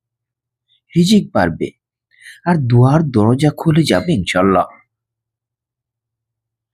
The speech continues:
আমরা সবাই দোয়া করি, কিন্তু অনেকেই আফসোস করে বলি, "দোয়া করি, কিন্তু কবুল হয় না।" আজ আমি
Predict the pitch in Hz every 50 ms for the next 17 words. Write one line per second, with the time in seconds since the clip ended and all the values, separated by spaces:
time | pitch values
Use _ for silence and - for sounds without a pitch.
0 | _ _ _ _ _ - 131 151 180 220 233 - - 147 127 143 175 185 139 120
1 | 127 147 127 - - 92 87 90 - - _ _ _ _ _ _ _ _ _ _
2 | - 90 87 - - 170 226 - - _ _ _ _ - 127 156 180 233 226 -
3 | 110 123 - - - - - _ _ - 101 107 110 - - - 170 - - -
4 | - 180 190 190 147 120 113 107 107 127 131 101 - - - _ _ _ _ _
5 | _ _ _ - 98 95 110 110 120 147 185 180 - - - 104 160 208 - _
6 | _ _ - 190 185 180 208 208 220 196 147 113 95 85 85 80 80 76 - -
7 | _ _ _ _ _ _ _ _ _ _ _ _ _ _ _ _ _ _ _ -
8 | - - - - 170 202 202 202 - - 127 123 139 160 139 113 -